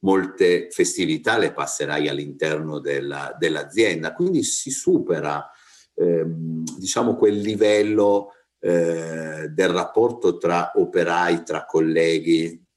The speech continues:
Mm, diventi una famiglia, il tuo collega diventa tuo amico, diventa il tuo confidente, diventa tuo fratello, perché poi le ore che passi all'interno di una realtà come quella sono di più di quelle che si passano poi a casa, ecco.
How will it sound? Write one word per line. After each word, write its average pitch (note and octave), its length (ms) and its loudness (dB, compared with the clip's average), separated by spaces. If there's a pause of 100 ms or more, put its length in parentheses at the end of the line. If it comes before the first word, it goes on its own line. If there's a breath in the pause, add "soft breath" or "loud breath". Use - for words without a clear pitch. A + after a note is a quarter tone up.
(140)
Mm, D#2+ 420 -6
diventi G2+ 420 0
una F2+ 140 -2
famiglia, F2+ 760 0
il D#2+ 680 -4
tuo F#2+ 140 2
collega F#2 360 0
diventa D#2 640 -2
tuo - 180 2
amico, E2 420 -2
diventa D#2 340 -2
il - 60 -6
tuo F2 120 -2
confidente, E2 800 -2
diventa F2 360 -2
tuo E2+ 120 -6
fratello, D2+ 640 -2
perché D2+ 320 -10
poi A2+ 340 2 (540 loud breath)
le D#2+ 160 0
ore F#2+ 240 4
che - 160 -4
passi F#2+ 400 -2
all'interno D#2 520 -2
di D2+ 80 -10
una D#2 180 -6
realtà D#2+ 360 -2
come G2+ 240 -2
quella E2 400 0 (600)
sono E3+ 200 0
di E3+ 80 0
più C3 120 2
di D3 100 4
quelle F#2+ 200 0
che - 80 0
si - 120 -6
passano E2+ 320 -4
poi C#2+ 180 -4
a - 60 -12
casa, C2+ 420 -8
ecco. C#2+ 400 -6